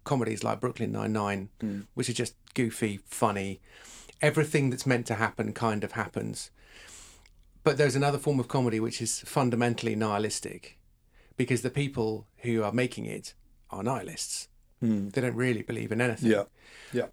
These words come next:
Speaker 1: But even, and, and I wonder if this is why we have seen,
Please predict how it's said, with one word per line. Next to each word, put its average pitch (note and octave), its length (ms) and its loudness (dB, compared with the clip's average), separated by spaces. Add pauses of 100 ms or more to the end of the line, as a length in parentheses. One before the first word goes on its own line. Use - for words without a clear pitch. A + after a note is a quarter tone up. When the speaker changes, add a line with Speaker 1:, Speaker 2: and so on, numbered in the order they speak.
Speaker 1:
But C#3+ 140 6
even, D#3 400 4
and, D3 180 0
and C#3+ 120 2
I D3+ 80 6
wonder E3+ 380 4
if C#3 520 -2 (180)
this E3+ 220 4
is E3 160 0
why C#3 480 0
we A#2 200 -2
have A#2+ 260 -4
seen, A#2+ 720 -2